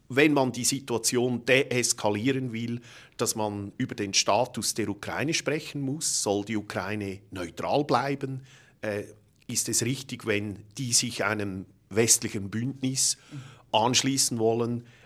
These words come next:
Äh, der östlichste Teil der Ukraine ist fünfhundert Kilometer von Moskau weg. Und Putin hat ja immer klar gemacht, er will nicht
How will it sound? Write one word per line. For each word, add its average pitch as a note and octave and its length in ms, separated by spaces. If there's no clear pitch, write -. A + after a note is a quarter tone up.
Äh, G#2 260
der G2 340
östlichste B2 760
Teil G#2+ 300
der G#2 160
Ukraine G#2 420
ist - 180
fünfhundert A2+ 520
Kilometer G#2 560
von F#2 180
Moskau A#2 720
weg. A2 500
Und F#2+ 240
Putin A#2 400
hat G2+ 180
ja F#2+ 80
immer A2 280
klar G#2 340
gemacht, G#2 440
er G2 140
will G2+ 160
nicht A2+ 460